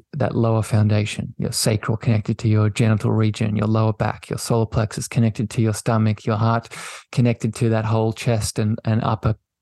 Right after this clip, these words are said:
shoulder back area. Just some examples. Another tip within this tip itself around dropping into specific body sensations is really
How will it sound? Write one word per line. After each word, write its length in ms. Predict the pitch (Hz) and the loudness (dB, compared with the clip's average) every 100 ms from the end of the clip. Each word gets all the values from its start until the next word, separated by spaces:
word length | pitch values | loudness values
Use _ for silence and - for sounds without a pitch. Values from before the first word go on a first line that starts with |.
| - | -10
shoulder 420 | - 131 117 110 | -2 2 2 2
back 320 | 107 113 113 | 0 0 -2
area. 400 | - 113 104 101 - _ _ _ - | 0 2 2 0 -6 _ _ _ -6
Just 200 | 110 - | -4 0
some 120 | 110 | 2
examples. 580 | 104 107 101 - - - _ _ _ - - - - _ _ _ _ _ - | 4 2 2 -4 -8 -14 _ _ _ -20 -20 -20 -20 _ _ _ _ _ 0
Another 560 | 123 131 160 131 104 - _ _ _ _ _ _ _ _ _ _ _ _ _ _ - | 4 4 4 4 2 -4 _ _ _ _ _ _ _ _ _ _ _ _ _ _ -14
tip 260 | - 131 - | -2 -2 0
within 340 | 120 117 120 | 0 2 4
this 160 | 113 104 | 4 0
tip 280 | - 113 - - | -2 -4 -6 -8
itself 720 | - 113 - 110 110 - - _ _ _ _ - 123 | -6 -4 -2 0 -2 -8 -20 _ _ _ _ -6 0
around 320 | 110 107 101 | 2 2 2
dropping 260 | 117 - | 0 2
into 280 | 113 101 120 - | 0 0 -2 -4
specific 560 | - 120 - 104 110 - | -6 -4 -2 -2 -2 0
body 180 | 113 | 0
sensations 580 | 107 117 - 110 - 110 | 0 -2 0 0 0 0
is 220 | - 117 107 - - - | 2 0 0 -8 -20 -4
really 440 | 131 135 151 135 | 2 4 4 2